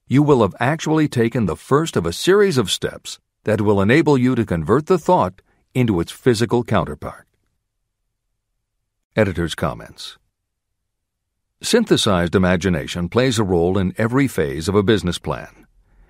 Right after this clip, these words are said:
In fact, some of the most successful companies actually get started from synthesized imagination. When an entrepreneur, drawing upon his or her education, experience, and observations, takes an idea from one source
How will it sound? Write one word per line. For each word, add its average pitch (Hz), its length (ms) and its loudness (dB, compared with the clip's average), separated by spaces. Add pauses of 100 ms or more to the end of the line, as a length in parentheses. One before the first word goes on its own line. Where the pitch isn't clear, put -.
In 110 140 0
fact, 95 360 0
some 104 200 2
of 104 80 2
the 101 80 0
most 95 260 0
successful 110 640 -2
companies 92 500 0
actually 92 460 -2
get 85 180 0
started 95 460 0
from 95 180 0
synthesized 98 680 0
imagination. 85 760 -2 (560)
When 117 180 2
an 117 120 0
entrepreneur, 117 920 0 (260)
drawing 107 340 2
upon 92 300 2
his 104 320 0
or 101 160 2
her 110 220 2
education, 98 840 -2
experience, 104 680 0
and 90 120 0
observations, 104 880 0 (280)
takes 190 260 0
an 151 120 2
idea 113 520 2
from 87 220 0
one 156 260 0
source 107 540 0